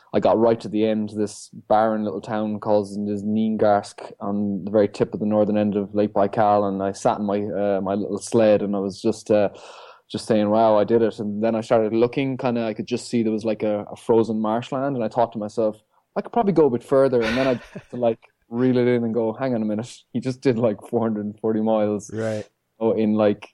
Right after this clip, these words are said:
Speaker 1: a very, very quick time. You know, I ra-, actually ran out of food in the last few days. I was eating less than a thousand calories. It was, you know, I was, I was pretty beat up at that <laughs> stage. But of course, I was always like, "Oh, you could probably do a bit more." But so, um,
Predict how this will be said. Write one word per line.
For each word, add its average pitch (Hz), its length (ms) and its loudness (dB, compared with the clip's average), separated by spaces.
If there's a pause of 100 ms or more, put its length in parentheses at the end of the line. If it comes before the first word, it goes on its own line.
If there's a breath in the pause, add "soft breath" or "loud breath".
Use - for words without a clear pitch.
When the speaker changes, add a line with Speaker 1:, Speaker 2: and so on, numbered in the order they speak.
Speaker 1:
a - 60 -10
very, 110 240 4
very 107 240 2
quick 107 260 0
time. 104 580 0
You 104 160 0
know, 104 160 4
I 107 120 6
ra-, 110 120 6
actually 110 280 0
ran 107 240 2
out 101 100 4
of 101 80 -4
food 107 280 0
in 107 60 -4
the 104 80 0
last 101 180 -2
few 98 100 -4
days. 98 220 4
I 101 40 4
was 101 100 0
eating 104 200 0
less 104 180 0
than 104 80 -4
a 98 60 -4
thousand 101 300 2
calories. 104 440 0
It 101 80 -2
was, 87 260 -10
you 107 60 -4
know, 92 160 0
I 90 40 0
was, 104 120 -4 (180)
I - 40 -12
was 113 100 -2
pretty 117 220 2
beat 113 200 4
up 110 160 2
at - 60 -4
that 120 160 2
<laughs> - 80 -20
stage. 107 420 -2 (400 loud breath)
But 113 80 -4
of 110 60 2
course, 117 300 2
I 127 40 4
was 117 160 2
always 117 240 2
like, 113 280 -4
"Oh, 127 260 -6
you 117 100 -6
could 127 140 -14
probably 156 220 -6
do 147 100 2
a 139 40 2
bit 120 180 2
more." 120 520 4
But 117 240 0 (280 loud breath)
so, 117 520 2 (120)
um, 123 360 2